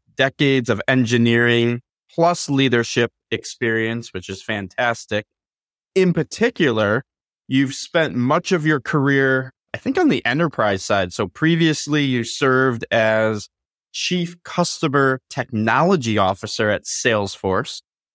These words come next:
And before that, you were at Microsoft, where you worked on Azure and Bing technologies. And chatting with you, you know, a bit before the show started, it's obvious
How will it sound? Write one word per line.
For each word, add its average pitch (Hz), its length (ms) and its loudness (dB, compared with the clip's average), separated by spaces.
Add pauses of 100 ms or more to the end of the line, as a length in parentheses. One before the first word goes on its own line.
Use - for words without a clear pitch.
(160)
And 143 140 2
before 139 360 0
that, 147 200 2
you 135 120 0
were 131 100 2
at 98 120 -2
Microsoft, 117 1000 0 (540)
where 123 120 2
you 120 160 0
worked 127 460 0
on 113 260 0 (160)
Azure 120 800 0 (180)
and 104 240 -6 (180)
Bing 135 600 0 (160)
technologies. 98 1000 -4 (680)
And 123 480 0
chatting 190 400 2
with 123 160 2
you, 147 600 2
you 127 120 0
know, 117 160 2
a 110 40 0
bit 123 200 0
before 123 320 -2
the 110 80 -4
show 104 240 -4
started, 185 880 0 (360)
it's 131 240 -2
obvious 151 720 0